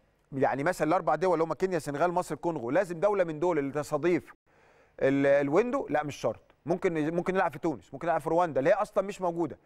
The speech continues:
لان احنا معانا مجموعة تانية، احنا بنروح نلعب تو ويندو، مجموعتين بيلعبوا كل مجموعة ماتشاتها غير التانية.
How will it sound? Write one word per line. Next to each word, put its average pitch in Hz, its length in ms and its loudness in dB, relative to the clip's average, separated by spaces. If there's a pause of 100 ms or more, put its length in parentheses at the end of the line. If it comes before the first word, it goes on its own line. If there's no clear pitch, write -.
(380)
لان 165 240 2
احنا 202 160 -2
معانا 214 200 0
مجموعة 208 280 2
تانية، 180 260 0
احنا 127 140 -8
بنروح 175 180 -4
نلعب 196 260 0 (380)
تو 202 80 -6
ويندو، 180 320 2
مجموعتين 196 640 0 (400)
بيلعبوا 156 340 2
كل 220 200 0
مجموعة 202 300 0
ماتشاتها 214 520 0
غير 175 180 -2
التانية. 156 380 -2